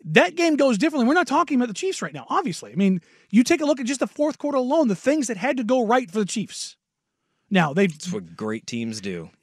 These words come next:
Speaker 1: But when you talk, when you talk about the, the playmakers, if you're looking at the Bills and the forty-niners, who do you trust to make the plays?
Speaker 2: Forty-niners.
Speaker 1: And I think that's the,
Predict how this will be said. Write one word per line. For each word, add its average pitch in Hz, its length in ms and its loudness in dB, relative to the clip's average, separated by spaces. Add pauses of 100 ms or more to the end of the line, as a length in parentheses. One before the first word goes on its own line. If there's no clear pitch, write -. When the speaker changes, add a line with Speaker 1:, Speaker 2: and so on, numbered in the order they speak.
(400)
Speaker 1:
But 190 400 4 (920)
when 185 140 6
you 170 60 2
talk, 208 160 -2
when 180 120 2
you 160 60 0
talk 202 180 2
about 214 160 2
the, 190 80 -2
the 185 180 2
playmakers, 262 720 2 (480)
if 185 140 0
you're 214 80 6
looking 240 240 6
at 240 60 0
the 202 40 0
Bills 233 300 6
and 254 80 -2
the 262 60 0
forty-niners, 277 720 2 (180)
who 247 160 6
do 240 60 8
you 233 100 8
trust 220 300 6
to 208 80 2
make 196 180 6
the 170 60 -10
plays? 151 420 -8 (320)
Speaker 2:
Forty-niners. 92 760 -8 (260)
Speaker 1:
And 190 100 4
I 196 60 6
think 190 180 2
that's 196 220 2
the, 185 180 -6